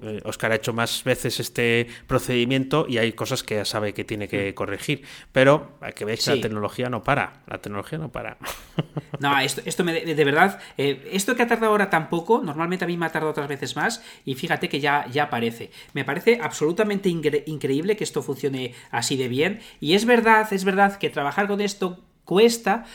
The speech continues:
Speaker 2: porque estamos, venimos de WordPress, o de Drupal, o del gestor de contenido que sea, que estás acostumbrado a hacerlo todo, eh, o mucha parte a golpe de, de ratón, pero una vez que te acostumbras a hacerlo de esta forma, eh, es increíble lo rápido que trabajas.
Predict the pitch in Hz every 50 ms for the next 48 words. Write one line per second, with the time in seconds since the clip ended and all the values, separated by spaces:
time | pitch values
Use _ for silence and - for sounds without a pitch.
0 | - - _ - 143 - 143 - 190 185 202 202 - 160 156 170 196 220 226 220
1 | 196 190 165 165 147 - - 208 226 226 226 226 - - - 135 120 127 127 123
2 | 127 139 123 117 185 202 214 208 202 196 196 196 143 135 123 120 120 120 120 117
3 | 113 117 - - - _ - 139 127 - 160 175 170 - 175 165 170 165 170 170
4 | 165 160 - 180 - - 196 196 208 196 - - - - _ - 147 135 - 160
5 | 165 190 - 180 - 180 160 170 - 233 170 165 - 170 170 170 - 175 165 175
6 | 190 190 190 - - - - - 120 117 - - 156 151 156 165 175 - 208 175
7 | - 180 170 170 - 180 156 160 156 151 - 170 165 165 156 151 - - 143 139
8 | 147 135 143 - - 131 123 120 120 127 139 156 202 208 208 208 214 190 190 180
9 | - - 165 156 156 151 147 - - - - - - - 147 147 - 170 156 147
10 | 143 135 135 - - 120 123 147 151 165 185 214 240 233 - - - - - 120
11 | 123 123 - 131 131 - - - - - 147 143 156 131 - 143 120 120 120 139
12 | 175 196 208 185 202 233 262 - - - 139 123 113 123 123 123 185 208 - -
13 | - 98 127 175 - - 113 - - - - -